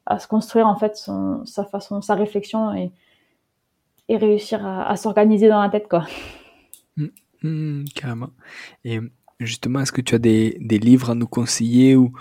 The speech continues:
Speaker 2: dans lesquels tu replonges régulièrement et, et qui t'aident à avancer ?
Speaker 1: Ouais, alors,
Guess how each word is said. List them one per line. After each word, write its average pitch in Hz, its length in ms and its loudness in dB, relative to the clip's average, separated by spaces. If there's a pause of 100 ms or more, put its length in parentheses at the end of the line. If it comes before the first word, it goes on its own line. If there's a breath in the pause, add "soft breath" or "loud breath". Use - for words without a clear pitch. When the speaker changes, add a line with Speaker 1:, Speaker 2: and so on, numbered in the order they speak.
(380 loud breath)
Speaker 2:
dans 117 60 -4
lesquels 120 340 -2
tu - 140 -6
replonges 117 420 0
régulièrement 120 560 0
et, 113 340 -2
et 113 60 -6
qui - 140 -12
t'aident 117 180 2
à 110 60 4
avancer ? 127 440 -6 (2500 soft breath)
Speaker 1:
Ouais, 214 240 6
alors, 190 440 4